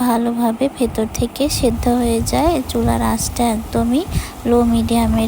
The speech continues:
রেখে প্রায় বিশ মিনিটের মতো আমি উল্টে পাল্টে ভেজে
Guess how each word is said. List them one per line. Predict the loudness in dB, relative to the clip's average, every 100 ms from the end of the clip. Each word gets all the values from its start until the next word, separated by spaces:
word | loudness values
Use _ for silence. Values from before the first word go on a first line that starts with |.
| 0
রেখে | -2 -2 -2 -2 -6 -12 -12 -2
প্রায় | 2 4 4 2
বিশ | 0 2 4
মিনিটের | 4 4 2 2 2 2
মতো | 0 2 2 4
আমি | 2 2 2 0 -2
উল্টে | 0 2 0 2
পাল্টে | 0 2 0 2
ভেজে | 0 0